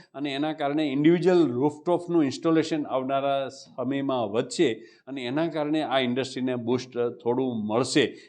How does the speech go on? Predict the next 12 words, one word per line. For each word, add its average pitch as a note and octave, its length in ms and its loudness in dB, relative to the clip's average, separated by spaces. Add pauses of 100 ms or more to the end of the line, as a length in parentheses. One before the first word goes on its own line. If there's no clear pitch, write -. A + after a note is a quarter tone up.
એટલે C3 260 0
રિટેલ B2 480 2
સેક્ટરમાં C3+ 1120 -4
આ, A#2+ 80 0
આ A#2 460 0 (760)
સોલારનું A#2+ 480 -6
કામ, A2+ 400 -6 (200)
અ, A#2 320 -12 (140)
થશે. A#2 400 -4 (200)
એ C#3+ 60 -6
ઉપરાંત D3 480 -2
મહિલાઓ, D3 800 4